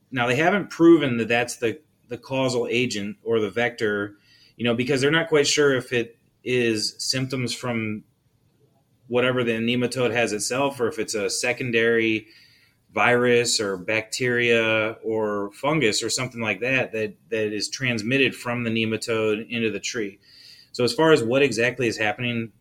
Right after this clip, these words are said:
they're not certain, but they have linked it to this nematode. And, you know, what I would say is what you sh-,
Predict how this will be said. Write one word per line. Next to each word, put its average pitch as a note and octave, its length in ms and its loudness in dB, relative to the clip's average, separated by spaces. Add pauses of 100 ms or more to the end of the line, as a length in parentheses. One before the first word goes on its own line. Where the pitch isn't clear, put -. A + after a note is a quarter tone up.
(100)
they're A#2+ 100 -2
not A#2 220 -2
certain, - 380 -8 (500)
but A#2 120 2
they B2+ 160 2
have C3+ 420 0
linked C3 380 0
it A2 180 0
to B2 120 -4
this G#2+ 180 -4
nematode. G#2+ 680 -4 (440)
And, A#2 580 0 (420)
you B2+ 100 -10
know, A#2 220 0 (100)
what A#2+ 120 0
I C3+ 100 4
would F3+ 140 2
say A#2+ 420 2
is A#2 560 0 (640)
what C3 260 0
you B2 100 -2
sh-, - 220 -6